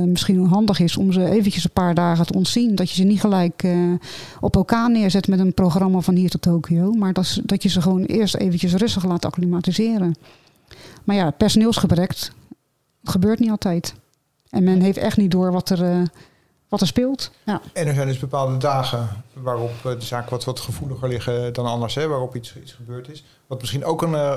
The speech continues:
Speaker 2: gevoelige periode was, eh, dat is de periode waar we nu in zitten, eh, augustus, vorig jaar,
Speaker 1: Ja.
Speaker 2: toen de Taliban terugkwamen, hè, Oeruzgan was toen eigenlijk al overgenomen, maar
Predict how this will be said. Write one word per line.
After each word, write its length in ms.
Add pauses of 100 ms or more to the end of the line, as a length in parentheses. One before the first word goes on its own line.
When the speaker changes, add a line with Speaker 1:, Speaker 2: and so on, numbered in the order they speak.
Speaker 2:
gevoelige 400
periode 440
was, 320
eh, 60
dat 160
is 120
de 60
periode 280
waar 80
we 80
nu 120
in 80
zitten, 480
eh, 140
augustus, 760
vorig 320
jaar, 540
Speaker 1:
Ja. 240
Speaker 2:
toen 120
de 80
Taliban 580
terugkwamen, 800
hè, 220 (200)
Oeruzgan 460
was 220
toen 120
eigenlijk 380
al 40 (100)
overgenomen, 540
maar 140